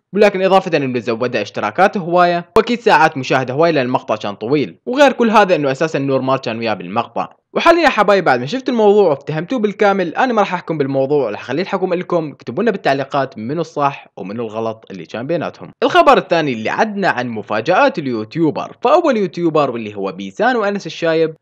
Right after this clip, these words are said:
فبيسان نزلت على حسابها بالانستغرام هذا الستوري اللي تحمس بيه المتابعين للمقطع اللي حينزل اليوم. ومن الواضح من الصورة مصغرة كأنهم داخلين بالسجن أو مغامرة معينة. خلونا ننتظر الفيديو اللي حينزل اليوم الساعة بثمانية. أما اليوتيوبر الثاني فهو محمد مار، فمحمد نزل على حسابه بالانستغرام هذا الستوري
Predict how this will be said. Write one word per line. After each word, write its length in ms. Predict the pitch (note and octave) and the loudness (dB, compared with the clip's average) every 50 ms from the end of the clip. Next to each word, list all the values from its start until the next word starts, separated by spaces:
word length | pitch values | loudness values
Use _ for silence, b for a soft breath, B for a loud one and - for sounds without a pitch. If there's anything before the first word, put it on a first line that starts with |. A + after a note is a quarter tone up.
| _ _ _ | _ _ _
فبيسان 440 | - A#3 C#4 D#4+ D#4+ - E4 D4+ C#4 | 2 6 6 6 6 6 4 4 4
نزلت 300 | A3 F#3+ F#3 E3 D#3 D#3+ | 2 2 2 0 2 2
على 140 | C3+ C#3+ | 0 0
حسابها 320 | B2+ - - A#2 A2 A2 A2 | 0 0 -4 -4 -4 -4 -4
بالانستغرام 800 | C#3+ F#3 G#3 G#3 G3+ F#3+ F#3+ _ E3+ E3 F3 E3+ E3 D#3+ E3 D3+ | -4 -2 -2 -2 -4 -4 -6 _ -4 0 2 2 2 0 -2 -4
هذا 280 | C#3 F3 A#3+ C#4+ D4+ | 0 2 2 2 2
الستوري 580 | C#4 A3+ E3+ C3 - - C#3+ D3+ D#3 D#3 D3 D3 - _ _ _ | -2 -4 -4 -6 -4 -2 0 0 0 0 -2 -6 -10 _ _ _
اللي 160 | D#4 E4+ E4+ E4 | 4 4 4 4
تحمس 340 | - A#3 A#3+ G#3 F#3 D#3+ | 4 2 2 2 2 0
بيه 120 | C#3 C#3 C3 | 0 -2 -4
المتابعين 600 | A#2 A2+ A2+ A2+ C3 C#3 E3+ A3+ C4+ E4 D4 C#4 | -2 -4 -4 0 0 0 2 2 0 0 -2 -2
للمقطع 380 | B3+ A3+ G#3 G3 - - D#3+ | 0 0 -2 -2 2 2 2
اللي 120 | D3 C3+ A#2+ | 2 2 -2
حينزل 340 | - C#3+ B2+ B2 A#2 A#2 G#2+ | -4 -6 -8 -6 -4 -4 -4
اليوم. 480 | G#2 G#2 A#2 B2 C3 A#2+ G2 E2 - _ _ _ | -4 -4 -2 -2 0 -2 -2 -4 -10 _ _ _
ومن 120 | - C#4 E4+ | 2 4 4
الواضح 400 | E4+ D#4 D4 B3+ G#3 E3 D3 C3+ | 4 6 6 6 6 6 4 -2
من 120 | C3 A#2 | -2 -6
الصورة 320 | A2 - - D#3 G3+ A#3 A3+ | -6 -6 -2 0 2 2 2
مصغرة 480 | G3 G3 E3+ E3+ E3+ F3 E3 D#3+ D#3 | 0 0 -2 -2 -2 0 0 0 0
كأنهم 480 | C#3+ - D3 C3+ C#3 C#3 C#3 A#2 A2+ A2+ | -2 0 -2 -2 0 0 -2 -4 -4 -4
داخلين 340 | A2 G2+ - - A2 A2 G2+ | -6 -8 -6 -6 -8 -8 -10
بالسجن 500 | G2 - - D#3+ F#3+ F#3+ A3+ G#3 G3 G3 - _ _ _ - | -12 -8 -6 -6 0 0 0 0 0 -4 -12 _ _ _ 4
أو 100 | B3+ D4+ | 4 6
مغامرة 460 | C#4 B3+ A#3 G#3+ A3 G#3+ G3+ G3 F#3+ | 6 4 6 6 4 4 4 4 4
معينة. 400 | F#3 F3 D3 E3 F3 F3 E3 D#3+ | 2 2 2 2 2 2 2 0
خلونا 360 | D#3+ - C4 D4 E4 C#4 B3 | 0 0 0 2 2 2 2
ننتظر 380 | A3 G3+ G#3 G3 F#3 F#3 E3+ D#3 | 0 -2 -4 -2 0 0 0 0
الفيديو 320 | D3 C#3+ D3+ D3 C#3+ C#3 | -2 -2 -4 0 0 0
اللي 120 | A#2 G2 - | 0 -2 -4
حينزل 320 | - C3+ C#3+ D3 D3+ D3 | -8 -8 -6 -4 -4 -4
اليوم 240 | C#3+ C3+ C3+ C3 B2 | -2 -2 -2 -2 -4
الساعة 360 | A2 - - A2 G2+ G#2 B2+ | -8 -10 -6 -4 -4 -2 -2
بثمانية. 500 | F#3 G3 - G#3 F3 A#2 F#2 F2 D#2+ - - | -4 -6 -6 -4 -4 -4 -6 -8 -6 2 2
أما 180 | D#4+ F#4 F#4+ | 4 4 4
اليوتيوبر 500 | D4+ A3 F#3+ D#3 - D3+ C3+ A2+ A2 G2 | 2 2 2 0 0 -2 -2 -2 -2 -4
الثاني 440 | G2 - - G3+ A#3 C4 C4 B3+ B3+ - | -4 -4 0 2 2 2 2 -2 0 0
فهو 260 | A#3 G#3+ G#3 G3+ F3+ | 2 4 4 4 2
محمد 420 | C#3 - - G3 A#3+ C4 B3 G#3+ G3+ | 2 2 -2 -2 0 0 0 -2 0
مار، 200 | G#3 G3+ G3 F#3+ | 0 0 0 0
فمحمد 440 | - - C#3+ - - D4 D#4+ D4+ | -2 -6 -4 -4 0 0 0 0
نزل 260 | A3+ F#3 C#3 B2+ C3 A2 | 2 0 -2 -2 -2 -2
على 200 | F#2+ G#2 G#2+ F#2+ | -2 -2 -4 -6
حسابه 300 | - - G2+ G2+ G2+ F#2+ | -6 -8 -8 -6 -4 -4
بالانستغرام 800 | D#3 G3 A3 A3 G#3 F#3+ F3+ - E3+ D#3+ E3+ E3 D#3 D3+ D3 | 2 2 2 2 2 -2 -6 -6 -4 0 2 2 2 2 0
هذا 240 | C#3 G3+ C4+ D4 D4 | 2 2 2 4 2
الستوري 540 | B3 E3+ C3+ C3+ - E3 E3 D#3+ D#3+ D#3 | 0 0 -2 -2 2 2 4 4 2 0